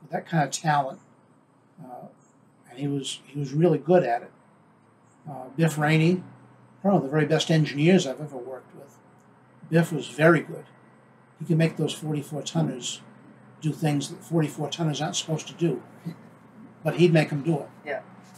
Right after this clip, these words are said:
Speaker 1: And he'd make it look easy.
Speaker 2: Yeah.
Speaker 1: And I learned a lot from Biff. He was a great mentor to me. And Clarence Lambert, well, he was kinda grouchy, but he wasn't a bad guy.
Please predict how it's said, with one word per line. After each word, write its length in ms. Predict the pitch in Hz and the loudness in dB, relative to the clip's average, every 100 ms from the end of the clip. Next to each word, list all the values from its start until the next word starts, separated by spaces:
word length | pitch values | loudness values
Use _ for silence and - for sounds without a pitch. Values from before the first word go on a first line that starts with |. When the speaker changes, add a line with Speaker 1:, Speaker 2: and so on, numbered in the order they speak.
| - - - - | -20 -20 -20 0
Speaker 1:
And 80 | 156 | 6
he'd 60 | |
make 180 | 165 170 | 8 6
it 80 | 156 | 2
look 140 | - | 0
easy. 340 | 160 160 - - - - | 2 2 0 -12 -20 -12
Speaker 2:
Yeah. 160 | 156 - - | -10 -10 -12
Speaker 1:
And 100 | 135 | -4
I 60 | 139 | 2
learned 240 | 156 147 | 4 2
a 40 | 127 | 2
lot 280 | 135 - | 0 0
from 100 | - 131 - | -4 -20 -18
Biff. 280 | 131 - - 143 | -18 -18 -18 -8
He 60 | |
was 100 | 151 | -8
a 40 | 131 | -4
great 260 | 143 165 151 | 0 0 2
mentor 480 | 151 160 160 170 - - - | 0 0 -4 -16 -18 -20 -20
to 120 | - | -20
me. 80 | - - _ _ _ _ _ _ _ _ _ - | -20 -20 _ _ _ _ _ _ _ _ _ -6
And 100 | 156 | -4
Clarence 420 | - 170 165 160 | 6 8 8 6
Lambert, 380 | 156 147 151 190 | 4 4 4 2
well, 220 | 147 156 | 2 0
he 100 | 156 214 | 0 -4
was 360 | 165 - - - _ _ _ | -4 -10 -14 -20 _ _ _
kinda 160 | 151 135 | 4 6
grouchy, 560 | 147 156 151 151 165 - - _ _ _ - | 8 8 6 0 -2 -4 -20 _ _ _ -2
but 160 | 240 - - - 262 | -2 -2 -12 -16 0
he 80 | |
wasn't 280 | 240 160 143 | 4 4 2
a 40 | - | 0
bad 320 | 127 135 - | 2 2 -2
guy. 320 | 85 87 | -12 -12